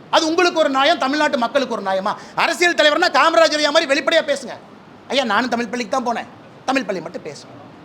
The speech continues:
நான் பேசுவது அரசியல்வாதிகள் எதற்காக இரட்டை வேடம் போடுறீங்க? பாயிண்ட் நம்பர் ஒன், இரட்டை வேடம் போடாதீங்க, உண்மை சொல்லு.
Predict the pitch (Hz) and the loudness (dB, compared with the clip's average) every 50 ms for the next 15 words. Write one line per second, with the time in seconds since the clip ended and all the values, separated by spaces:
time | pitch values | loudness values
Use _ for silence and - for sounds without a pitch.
0 | - - - - - - - - - 139 151 170 214 269 311 330 320 - - 226 | -20 -20 -20 -20 -20 -20 -20 -20 -10 -2 2 4 6 6 6 4 2 0 -2 -2
1 | 220 208 - - 175 160 180 233 269 175 165 202 277 285 277 - - 285 247 220 | -2 -2 -2 -6 -8 -8 -4 -2 -2 0 0 0 0 -2 -2 -2 -4 -4 -4 -4
2 | 202 170 165 160 156 147 156 175 - 247 175 160 165 196 226 220 - - 165 143 | -4 -4 -4 -4 -4 -6 -8 -8 -8 -8 -8 -8 -4 -4 -6 -6 -4 -4 -4 -4
3 | 143 156 208 240 220 - - - - 156 165 196 226 269 277 277 277 247 220 185 | -2 -2 -2 -2 -4 -8 -16 -18 -10 -4 0 2 2 2 2 2 0 0 0 0
4 | 170 170 202 185 165 165 160 156 151 151 160 156 - 165 175 196 185 - - 131 | -2 -2 -2 -4 -6 -6 -6 -6 -8 -10 -12 -8 -6 -6 -6 -6 -8 -12 -14 -14
5 | 127 240 - 147 143 143 - - - - - - - - - - - - - - | -14 -12 -10 -8 -8 -8 -10 -14 -20 -20 -20 -20 -20 -20 -20 -20 -20 -20 -14 -8
6 | - 220 247 214 254 247 240 254 220 240 262 269 247 226 208 190 - - - 185 | -6 -4 -2 0 0 0 0 -2 0 0 0 0 0 -2 -6 -10 -12 -12 -8 -4
7 | 226 247 240 - 226 226 | -4 -2 -2 -4 -8 -10